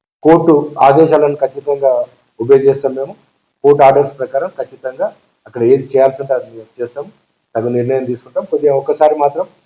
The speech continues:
మా హయ్యర్ అథారిటీస్, మా స్పెషల్ ఆఫీసర్, అడిషనల్ కలెక్టర్ గారు ఉన్నారు, సార్ తోటి ఒకసారి సంప్రదించి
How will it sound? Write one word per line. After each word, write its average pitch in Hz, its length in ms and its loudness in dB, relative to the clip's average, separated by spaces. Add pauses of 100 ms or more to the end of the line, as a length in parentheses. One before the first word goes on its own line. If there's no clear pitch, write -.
(340)
మా 127 220 2
హయ్యర్ 135 220 4
అథారిటీస్, 127 540 -2
మా 117 300 -12 (360)
స్పెషల్ 139 320 0
ఆఫీసర్, 127 280 0
అడిషనల్ 117 420 -4
కలెక్టర్ 117 360 -10
గారు 113 180 -6
ఉన్నారు, 120 220 -20 (600)
సార్ 117 180 4
తోటి 123 160 -2
ఒకసారి 117 360 -4
సంప్రదించి 113 540 -8